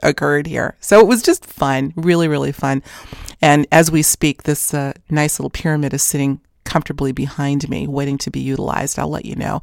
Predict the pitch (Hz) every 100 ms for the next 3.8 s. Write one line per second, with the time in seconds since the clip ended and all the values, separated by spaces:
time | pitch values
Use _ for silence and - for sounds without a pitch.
0 | - - - - - - - 120 - 127
1 | 143 - 120 - 98 - - - _ -
2 | 143 - 135 139 131 135 - 139 139 131
3 | - 131 139 135 131 - 127 123